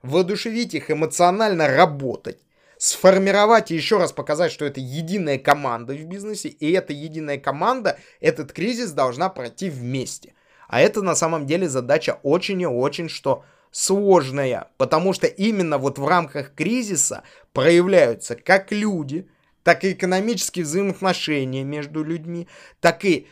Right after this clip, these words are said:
актуальность тех ресурсов и реальность тех ресурсов, которые есть. Потому что, возвращаясь опять же во многие салоны красоты,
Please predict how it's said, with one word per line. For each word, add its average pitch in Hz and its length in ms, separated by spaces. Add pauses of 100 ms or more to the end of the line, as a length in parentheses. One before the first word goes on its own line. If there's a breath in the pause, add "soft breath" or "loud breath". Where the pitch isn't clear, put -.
(160 soft breath)
актуальность 165 920
тех 196 300
ресурсов 156 760 (160)
и 156 100
реальность 160 580
тех 135 200
ресурсов, 165 560
которые 147 480
есть. 180 380 (280)
Потому 156 360
что, - 140
возвращаясь 160 520
опять 147 260
же 127 120
во 127 120
многие 147 300
салоны 180 480
красоты, 175 540